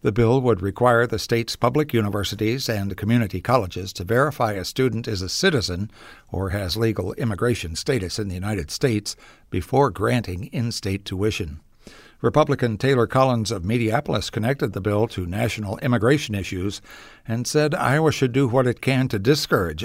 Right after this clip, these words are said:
unauthorized border crossings. The bill can now come up for debate on the House floor. In our feature for today, in a community near you, students might have traveled to school today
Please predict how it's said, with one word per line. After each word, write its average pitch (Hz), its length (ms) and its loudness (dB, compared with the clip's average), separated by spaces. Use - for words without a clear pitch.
unauthorized 104 840 0
border 104 300 -2
crossings. - 720 -8
The 101 80 0
bill 107 240 6
can 92 220 -4
now 120 180 2
come 123 220 2
up 98 160 -4
for 87 160 -4
debate 80 420 0
on 104 180 2
the 98 80 0
House 98 280 0
floor. 95 460 -6
In 160 120 4
our 131 160 4
feature 175 340 2
for 104 220 2
today, 95 480 2
in 170 140 4
a 160 80 4
community 135 720 2
near 120 240 6
you, 95 560 -2
students 123 580 0
might 117 300 0
have 107 160 -2
traveled 120 380 2
to 113 100 2
school 143 420 2
today 92 480 -4